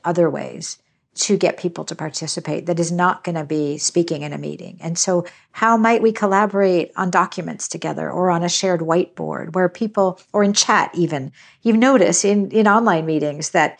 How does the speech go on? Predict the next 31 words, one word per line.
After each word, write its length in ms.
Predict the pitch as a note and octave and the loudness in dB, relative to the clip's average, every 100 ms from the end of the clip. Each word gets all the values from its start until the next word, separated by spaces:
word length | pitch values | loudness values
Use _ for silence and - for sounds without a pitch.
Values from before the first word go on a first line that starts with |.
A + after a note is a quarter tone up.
| _ | _
people 320 | - B3+ A#3+ F#3+ | -2 0 2 4
are 200 | F3+ - | 2 4
often 540 | F#3+ G3 F3+ E3 F3+ | 2 2 -2 -2 2
way 220 | G3+ G3+ | 6 6
more 240 | F#3+ F3 E3 | 6 2 2
vocal 400 | E3+ E3+ E3+ D3+ | 0 0 -2 -4
in 200 | D#3+ D3+ | -6 -8
chat 540 | - E3+ C3+ - - - _ _ | -4 -2 -2 -4 -12 -18 _ _
than 160 | F#3 F3 | 0 2
they 160 | E3+ | 2
are 320 | - D#3+ D#3 | 2 0 0
by 200 | D3+ E3 D3 | 0 0 0
unmuting 520 | D#3+ D3+ D#3 D3+ C#3 | 0 -2 -2 -2 -6
themselves. 640 | C3+ C#3 C#3+ C#3+ D3+ - _ _ | -6 -6 -6 -8 -8 -10 _ _
And 140 | - G3 | -2 2
that's 240 | F#3 F#3+ | 2 0
'cause 200 | - G#3 | -2 -2
it's 240 | G3+ - | -2 -2
less 180 | F3 G3 | 0 0
vulnerable, 640 | F3+ F#3+ A#3+ A#3 F3 - D#3 | 2 2 2 0 -2 -4 -4
right? 180 | E3+ F#3 | -4 -2
It's 220 | F#3+ - | -4 -4
less 220 | F3 G#3+ F#3 | 0 0 0
risky 600 | G3 A3+ - - F#3 D#3 | 0 2 0 0 0 0
to 120 | - | -4
type 320 | F3 F#3 F#3 | -4 -2 -2
something 540 | F#3 F3+ E3 - D3+ D3+ _ _ | -2 -6 -8 -8 -10 -12 _ _
than 160 | - F#3 | 0 4
it 140 | F3+ | 6
is 180 | F3 E3+ | 4 2
to 200 | - E3 | -2 -4